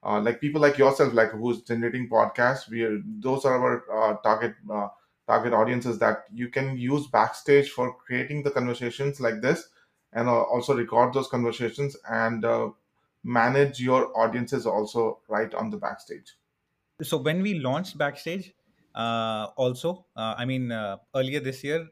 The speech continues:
Speaker 2: at that time when we were testing, a-, as you can see that you might have noticed that, uh, a whole, the entertainment,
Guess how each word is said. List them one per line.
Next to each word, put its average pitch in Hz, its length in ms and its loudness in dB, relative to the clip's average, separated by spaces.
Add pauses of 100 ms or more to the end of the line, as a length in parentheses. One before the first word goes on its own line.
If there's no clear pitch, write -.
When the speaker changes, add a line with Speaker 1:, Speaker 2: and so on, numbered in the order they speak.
(160)
Speaker 2:
at 139 260 -4
that 139 200 -2
time 165 120 -2
when 156 140 -6
we 147 160 -6
were 151 80 -2
testing, 165 540 -8 (200)
a-, 127 140 -2
as 143 160 -2
you 151 80 -6
can 151 140 -6
see 156 200 -8
that 143 220 -2
you 139 100 -8
might 135 180 -2
have 139 120 -6
noticed 131 240 -6
that, 135 220 -4 (280)
uh, 107 140 -10
a 117 60 -10
whole, 131 280 -4
the 131 240 -8
entertainment, 143 600 -6